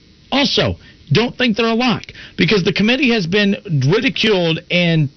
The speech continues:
just totally disparaged for not showing any love to these non-Power Five schools.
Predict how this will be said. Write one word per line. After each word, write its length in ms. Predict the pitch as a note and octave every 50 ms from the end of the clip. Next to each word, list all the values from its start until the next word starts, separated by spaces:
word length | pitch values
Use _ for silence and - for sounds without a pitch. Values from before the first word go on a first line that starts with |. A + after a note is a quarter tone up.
| _ _ -
just 260 | - - D#3+ - -
totally 840 | - - G3+ A#3 C4 B3 B3 G#3+ G3 F3 E3 D#3 C#3+ C#3 C#3+ C#3+ - - G#3 D#3+
disparaged 640 | C#3 D#3 D3 - - - A3 G#3+ G#3+ F3 C3 - - -
for 400 | G3+ A#3 G#3 E3+ D3 C#3 C3 B2 - - - - - _ -
not 280 | - C#3+ F3 - - -
showing 360 | - - G3+ F#3 F#3 F#3 -
any 180 | D#3 F3 F#3+ F#3
love 320 | F3 D3 C#3+ C#3+ D3 C#3+ C3+ -
to 140 | - - D#3+
these 240 | D#3+ D#3+ D#3 C3
non-Power 480 | C3+ C3 B2+ C#3+ C3 - B2+ B2 C3 B2+
Five 200 | - B2 B2+ B2
schools. 460 | - - - C3 - G#3+ C#3+ G2 -